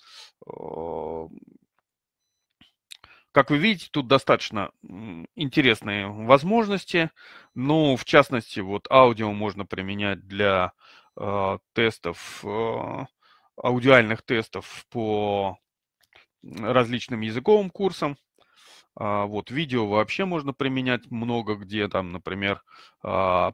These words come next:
показать, э, видео проведения какого-то физического опыта и потом задать вопросы к этому видимо. В общем, э, видео. А, в общем, достаточно, э, интересно и можно, а, можно эксперим-, экспериментировать.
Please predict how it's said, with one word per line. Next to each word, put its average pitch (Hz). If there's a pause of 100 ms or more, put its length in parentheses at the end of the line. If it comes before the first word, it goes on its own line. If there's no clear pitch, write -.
показать, 104
э, 107
видео 117
проведения 107
какого-то 98
физического 104
опыта 143 (300)
и 123
потом 110
задать 104
вопросы 110
к 98
этому 104
видимо. 92
В 104
общем, 160 (280)
э, 117
видео. 98 (240)
А, 107
в 117
общем, 147
достаточно, 123
э, 117
интересно 135
и 110
можно, 131
а, 98 (800)
можно 110
эксперим-, 104 (100)
экспериментировать. 101